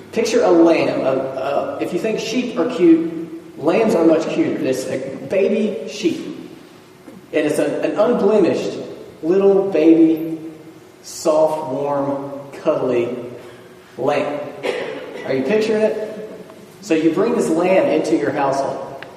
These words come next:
a couple of days prior to Passover. Now, let's just say in your household you have children. This lamb stays in the house with your family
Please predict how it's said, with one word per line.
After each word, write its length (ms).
a 40
couple 240
of 60
days 340
prior 420
to 100
Passover. 640
Now, 80
let's 180
just 160
say 240
in 80
your 120
household 440
you 100
have 220
children. 440
This 200
lamb 420
stays 480
in 220
the 80
house 500
with 180
your 100
family 460